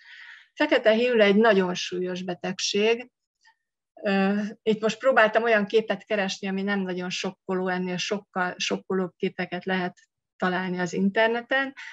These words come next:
Tehát egy kiütéses betegség, ö, amiben a, aki megkapta, harminc százaléka meghalt. Ugye nagy fekete himlő járványok va-, voltak.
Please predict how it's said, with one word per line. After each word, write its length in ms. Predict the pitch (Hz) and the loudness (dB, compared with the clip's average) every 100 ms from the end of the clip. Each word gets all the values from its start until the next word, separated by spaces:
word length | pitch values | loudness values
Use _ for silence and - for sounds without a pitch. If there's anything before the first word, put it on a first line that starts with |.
| - | -4
Tehát 200 | 208 208 | -2 0
egy 140 | 208 | -4
kiütéses 800 | - 233 208 202 185 208 170 175 | -2 2 2 2 -2 0 -4 -4
betegség, 840 | 202 247 262 262 - - 262 277 285 - - - - _ _ _ _ _ _ _ | -4 -2 -2 -2 -4 0 0 0 -4 -18 -20 -20 -20 _ _ _ _ _ _ _
ö, 300 | 240 226 233 214 - | 4 6 6 2 -2
amiben 1040 | - 226 226 226 220 - 220 202 202 220 | 2 4 6 4 2 -6 -6 -2 2 0
a, 380 | 220 214 208 214 _ _ _ _ _ _ _ | 0 -4 -4 -6 _ _ _ _ _ _ _
aki 280 | 208 202 208 | -8 -4 -2
megkapta, 960 | 233 240 _ 220 220 - 220 233 247 _ _ | -2 -4 _ -2 -2 -4 -2 -2 -6 _ _
harminc 420 | - 240 214 202 | -2 -2 0 -4
százaléka 920 | 196 220 190 180 185 180 180 - 196 196 | -4 -4 -4 -4 -6 -6 -10 -8 -8 0
meghalt. 680 | 202 196 - - - - - _ _ - _ | 0 0 -2 -6 -6 -8 -16 _ _ -20 _
Ugye 140 | 202 | 4
nagy 180 | 247 240 | 4 2
fekete 420 | - 226 214 196 | 2 2 2 -2
himlő 340 | 190 196 190 | -2 0 0
járványok 680 | 185 185 185 185 185 185 185 _ | -2 -2 -4 -4 -6 -6 -10 _
va-, 200 | 214 - | -6 0
voltak. 600 | 214 220 220 240 240 | 0 0 2 0 0